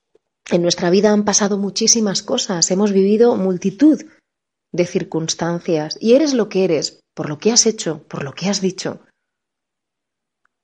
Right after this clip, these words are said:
por lo que has pensado hasta este momento. Nuestra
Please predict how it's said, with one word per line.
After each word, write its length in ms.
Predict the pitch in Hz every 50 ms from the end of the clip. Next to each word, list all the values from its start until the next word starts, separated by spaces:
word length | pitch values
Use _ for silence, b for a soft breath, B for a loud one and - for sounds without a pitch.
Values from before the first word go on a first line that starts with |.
| _ _ _ -
por 140 | - -
lo 100 | 139 -
que 100 | - 165
has 100 | 190 -
pensado 560 | - - 196 190 - - 180 156 139 - - - - _ _ _ _ _ _ _ _ _ _
hasta 280 | - 160 - - - 151
este 220 | 143 - - 175
momento. 640 | 147 143 143 143 151 156 151 143 - 147 143 - _ _ _ _ _ _ _ _ _ _ _ _ _ _ _ _ _ _ _ _ _ _ _ _ _ _ _ _ _ _ _ _ _ _ _ _ B B B B B B B B B B B B B _
Nuestra 1120 | 190 180 185 185 180 180 - 202 190 180 175 175 175 170 165 165 165 165 - - 220 220